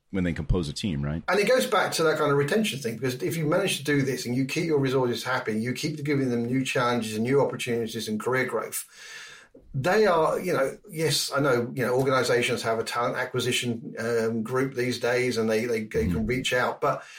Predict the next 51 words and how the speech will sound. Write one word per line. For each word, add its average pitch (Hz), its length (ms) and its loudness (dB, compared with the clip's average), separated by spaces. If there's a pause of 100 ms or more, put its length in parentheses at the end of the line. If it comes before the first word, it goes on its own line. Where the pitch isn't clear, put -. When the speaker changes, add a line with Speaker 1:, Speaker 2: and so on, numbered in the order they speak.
(220)
Speaker 2:
you 160 180 0
know 190 140 2
what? 208 340 0 (680)
Most 151 400 2
of 127 60 2
the 127 80 -2
people 117 580 0
that, - 380 -2
uh, 113 100 0
that 110 220 0
I 117 120 2
know 107 260 2
have 110 100 -2
come 117 140 0
into 110 200 0
organizations 110 720 0
through, 113 360 -2
you 123 80 -4
know, 110 220 0
recommendations 117 840 0
from, 107 200 -6
from 107 180 -2
people 113 240 -2
in, 120 140 -2
internally. 131 600 -2
I 110 40 -6
mean, 113 140 -4
the 120 80 0
organization 120 560 2
I 113 60 2
recently 117 340 -2
joined, 131 280 2 (320)
that 120 140 -2
was - 100 -4
through 120 180 0
a 120 60 4
recommendation 113 600 2
internally. 135 420 0 (380)
You 139 80 -2
know, - 120 -2
that, 156 460 2
that 185 160 2
outweighs 123 640 2 (520)
all 208 260 6
the, 123 100 4
the 113 240 2
other 113 140 2
stuff. 110 340 -2
Yes, 147 200 2
I 147 80 2
can, 131 240 0